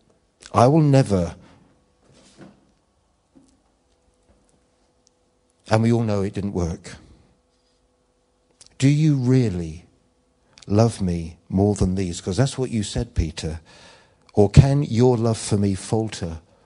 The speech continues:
as much as theirs? "Peter, I'm going to give you responsibility to care for my flock. Let's not have any of this, 'I love him more than you do.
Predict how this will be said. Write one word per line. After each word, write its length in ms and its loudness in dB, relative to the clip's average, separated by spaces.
as 180 -10
much 200 -6
as 140 -6
theirs? 560 -6
"Peter, 300 -2
I'm 260 -6
going 280 -2
to 360 -2
give 240 2
you 140 2
responsibility 1300 -4
to 160 -12
care 420 0
for 140 -12
my 200 -6
flock. 540 -10
Let's 320 4
not 260 2
have 200 2
any 260 2
of 120 0
this, 260 2
'I 240 4
love 280 0
him 260 0
more 300 2
than 180 2
you 360 2
do. 460 -4